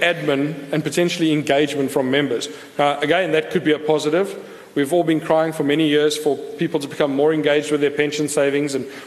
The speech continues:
we've thrown up our hands and lamented why people don't take it, take it seriously, or, you know, you send out option forms and you're lucky if you get ten percent back. Um, but the reality is that if they, if you are only gonna get the ten percent back, it's gonna be pretty onerous on you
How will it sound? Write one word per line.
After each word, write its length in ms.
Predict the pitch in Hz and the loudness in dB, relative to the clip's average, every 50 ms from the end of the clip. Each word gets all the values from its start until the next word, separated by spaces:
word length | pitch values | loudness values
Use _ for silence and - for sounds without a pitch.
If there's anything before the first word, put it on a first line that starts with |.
| - - | -6 -6
we've 80 | 143 | -4
thrown 240 | - - 151 156 156 | 0 2 2 2 2
up 80 | 151 151 | 2 2
our 100 | 156 135 | 2 2
hands 240 | 135 143 143 139 135 | 2 2 0 0 0
and 140 | 139 139 | 0 0
lamented 400 | 135 131 135 139 147 143 - 151 | 0 2 2 0 0 0 0 0
why 300 | 131 131 139 143 143 143 143 - - - - - - - | 2 2 4 4 4 2 0 -2 -10 -12 -12 -12 -8 -2
people 220 | - 160 143 147 | -2 0 0 0
don't 320 | 139 139 143 143 143 143 - | 2 2 2 2 0 0 0
take 220 | - 147 143 - | 0 0 0 2
it, 180 | 151 139 139 143 | 0 0 0 0
take 200 | - 151 139 151 | 0 0 0 0
it 80 | 147 | -2
seriously, 440 | - - 135 135 131 - - 151 143 | 0 2 2 2 2 2 2 2 2
or, 340 | 143 135 127 131 127 139 143 | 4 2 2 0 0 -2 -2
you 120 | 135 135 | 0 0
know, 80 | 135 131 | 2 2
you 120 | 131 131 | 2 0
send 220 | 127 - 156 151 151 | 0 0 0 2 2
out 240 | 147 143 143 - - - - - - - | 0 0 -2 -6 -12 -12 -14 -14 -8 -2
option 340 | - 156 156 - - 160 143 | -2 -2 0 2 0 0 2
forms 320 | - 156 156 151 147 143 | 2 2 2 2 2 0
and 80 | 156 143 | 0 2
you're 100 | 139 135 | 2 2
lucky 260 | 139 139 143 - 165 | 2 2 0 -2 -4
if 120 | 143 135 - | -4 -2 -2
you 80 | 139 | 0
get 160 | 135 143 139 | 0 0 0
ten 180 | - 151 147 143 | 0 -2 -2 -2
percent 340 | 139 - - 156 147 139 - | -2 -2 -2 0 0 -2 0
back. 220 | - 135 143 139 - - - - - - - - - - | 0 0 0 -2 -4 -12 -14 -16 -18 -18 -18 -16 -8 -2
Um, 320 | - 147 143 147 147 143 143 - - - - - - - - - - - - | 0 2 2 2 0 -2 -6 -10 -14 -16 -18 -20 -20 -20 -20 -20 -20 -10 -4
but 140 | - 170 165 | -2 0 2
the 100 | 175 160 | 2 4
reality 460 | 156 156 165 180 208 196 202 196 170 | 4 4 4 2 2 0 0 2 2
is 420 | 156 151 147 135 - - - - - 175 170 160 156 | 2 2 2 0 -2 -2 -4 -4 -6 -8 -6 -4 0
that 460 | 156 151 151 160 - - - - - - | 0 0 0 0 -4 -8 -12 -10 -4 -4
if 140 | 170 160 - | -2 0 2
they, 160 | 165 160 165 | 0 0 0
if 180 | 165 165 156 | -2 -2 0
you 80 | 175 175 | 0 2
are 160 | 202 202 214 | 2 2 2
only 140 | 202 190 175 | 2 0 0
gonna 160 | 165 165 156 | 0 2 2
get 160 | 147 151 151 | 2 0 0
the 40 | 151 | 0
ten 200 | - - 156 143 | 0 0 0 0
percent 260 | 139 - - 143 131 | 0 -2 -2 0 2
back, 160 | 135 139 131 - | 2 0 0 0
it's 140 | 156 - | -2 -2
gonna 120 | - 147 147 | 0 0 0
be 140 | 139 147 139 | 0 0 0
pretty 320 | 143 - 185 185 180 180 | 0 0 0 0 0 0
onerous 480 | 139 156 175 175 175 170 151 139 - 147 | 2 2 2 2 2 2 0 0 0 -2
on 140 | 143 135 | 0 0
you 400 | 139 139 139 135 127 131 - - | 2 2 2 0 -2 -4 -6 -12